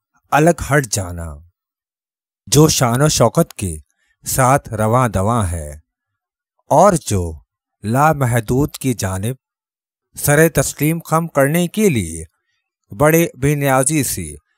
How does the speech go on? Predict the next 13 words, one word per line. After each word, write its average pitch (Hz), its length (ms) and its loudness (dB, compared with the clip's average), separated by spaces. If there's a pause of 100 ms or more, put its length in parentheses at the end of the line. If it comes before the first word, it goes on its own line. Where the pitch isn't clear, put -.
(220)
गामजन 180 560 2
है। 85 360 -6 (2500)
ऐसे 160 300 4
लोगों 127 360 4
से 92 220 -4 (720)
हाथ 143 440 2
मत 135 260 -2
मिलाओ 92 420 -2 (460)
जिसने 107 440 0 (840)
किसी 156 320 0
यतीम 180 400 0
का 143 200 2
हक 135 380 -2